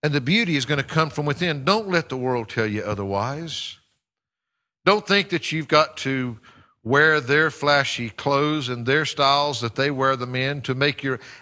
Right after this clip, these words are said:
outside look what they define beauty as.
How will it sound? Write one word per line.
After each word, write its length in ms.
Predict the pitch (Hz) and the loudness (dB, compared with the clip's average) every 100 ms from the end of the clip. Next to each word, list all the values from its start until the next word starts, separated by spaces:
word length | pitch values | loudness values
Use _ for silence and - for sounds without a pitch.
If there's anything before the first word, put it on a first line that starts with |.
| - | 4
outside 600 | 170 151 - 165 160 143 | 4 4 2 2 2 2
look 240 | 151 - | -2 0
what 300 | 147 127 123 | 0 0 2
they 260 | 123 190 196 | 4 6 4
define 500 | 156 - 131 120 110 | 0 -2 -2 -2 -4
beauty 400 | 104 110 107 101 | -6 -4 -4 -6
as. 840 | 104 131 151 147 131 - - - | -6 -6 -8 -10 -14 -14 -16 -20